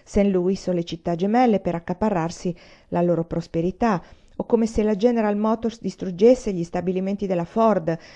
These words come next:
per accaparrarsi una fetta maggiore del mercato delle auto che non si espande mai, poi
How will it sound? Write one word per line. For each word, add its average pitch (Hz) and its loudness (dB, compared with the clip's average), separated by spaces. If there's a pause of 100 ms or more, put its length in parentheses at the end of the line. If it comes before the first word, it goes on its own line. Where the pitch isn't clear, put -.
(120)
per 208 4
accaparrarsi 208 0
una 196 -4
fetta 196 -4
maggiore 196 -2
del 175 -2
mercato 175 -4
delle 175 -2
auto 185 0
che 220 -4
non 185 -4
si 190 -8
espande 185 -4
mai, 196 0 (1500)
poi 262 4